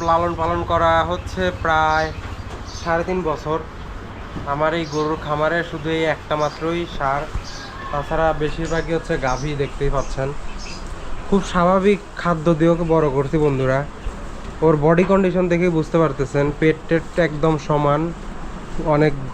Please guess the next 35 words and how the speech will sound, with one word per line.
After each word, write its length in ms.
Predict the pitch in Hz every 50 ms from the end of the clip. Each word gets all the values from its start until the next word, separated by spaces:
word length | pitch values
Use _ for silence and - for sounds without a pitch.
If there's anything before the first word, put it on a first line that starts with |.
| - -
সুন্দর 340 | - 156 151 151 151 151 147
ঝোলা 280 | 131 131 139 143 147
কম্বল। 540 | 143 - 156 143 139 139 135 139 143 147 151 151 - - - - - - - - - - - - - - - -
শাহিওয়ালের 720 | 147 143 143 143 151 156 160 156 156 156 165 160 156 156 151 - - - -
একটু 280 | 165 151 - - 156 143
পার্সেন্টেজ 500 | - 147 143 - 156 160 165 160 160 147
আছে 200 | 160 147 - 151
জন্য 280 | 143 151 151 151 151 151
একদম 420 | 147 139 139 151 147 143 147 139
হালকা 320 | 131 123 135 139 139 156 143 -
চুটটুটো 420 | - 147 135 - - 151 143 160 151
আছে, 280 | 139 135 - - 147
মানে, 300 | 147 147 143 139 139 135 131 - - - - - - - - -
মোটামুটি 380 | 180 185 185 190 185 196 202 190 -
খুব 120 | - 202 - - -
সুন্দর 300 | 202 190 185 185 185 180
একটা 280 | 180 - - - 170
গরু। 360 | 156 143 147 139 139 139 156 165 156
আপনারা 300 | 143 147 156 156 165 165
যদি 200 | 165 170 170 170 147 135
দেখেন 360 | 151 147 139 - - 170 170
সামনাসামনি, 540 | - 160 156 156 160 160 147 160 160 156 160
আমার 180 | 151 151 160
মনে 220 | 160 160 160 156 165
হয় 120 | 170 170
না 160 | 170 170 165 - - - - - - - - - -
আপনাদের 360 | 143 147 147 156 151 165 160
কারোর 260 | - 160 156 156 160 160
খারাপ 340 | - - 147 143 139 131 120
লাগবে। 320 | 120 117 117 110 113 123
মাথা 420 | 120 123 131 - - - 147 156 160
বলেন, 320 | 147 156 151 151 147 147
শিং 420 | 131 - - 147 143 151 156 156 147
বলেন, 320 | 147 147 147 151 151 151 151 - - - - - - - - - - 202
মানে, 300 | 202 190 202 214 220